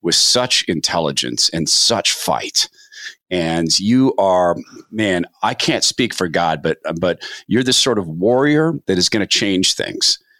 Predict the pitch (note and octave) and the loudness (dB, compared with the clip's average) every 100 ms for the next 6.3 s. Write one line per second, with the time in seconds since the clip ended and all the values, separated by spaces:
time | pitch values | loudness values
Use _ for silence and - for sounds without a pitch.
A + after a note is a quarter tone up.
0 | _ _ _ A2 G#2+ G#2+ G#2 G#2 - - | _ _ _ -2 0 2 2 2 -2 0
1 | - B2 A2 A2 B2 A#2 G#2+ D3+ E3+ D#3+ | 0 2 2 2 2 2 2 0 0 2
2 | D#3 C3 A2+ - A2+ A#2 G#2 - A2 - | 2 4 2 0 2 2 2 2 0 0
3 | G2 F#2+ - E2 E2 F2 A2+ B2 B2+ A2+ | 2 2 2 0 0 0 0 0 0 0
4 | - A2 A2 G#2 G2+ F#2+ G2 - G#2+ G2+ | 0 0 2 2 0 0 -2 0 0 2
5 | F#2+ E2 F2 D#2 G2 B2 - - C#2 - | 2 0 0 0 0 0 -2 -2 -2 -2
6 | - A1+ | -4 -4